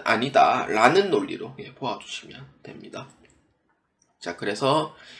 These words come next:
일월 삼 일에 회계 처리를 했고요. 단 매출과 매출원가에 대하여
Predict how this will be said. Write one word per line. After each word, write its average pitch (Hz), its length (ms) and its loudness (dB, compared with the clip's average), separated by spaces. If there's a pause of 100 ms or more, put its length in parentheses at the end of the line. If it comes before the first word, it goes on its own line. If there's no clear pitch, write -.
(120)
일월 175 380 8
삼 190 260 4
일에 82 560 2
회계 120 160 -6
처리를 87 320 -8
했고요. 127 720 4 (680)
단 131 280 -2
매출과 110 760 8
매출원가에 107 1000 2
대하여 151 760 2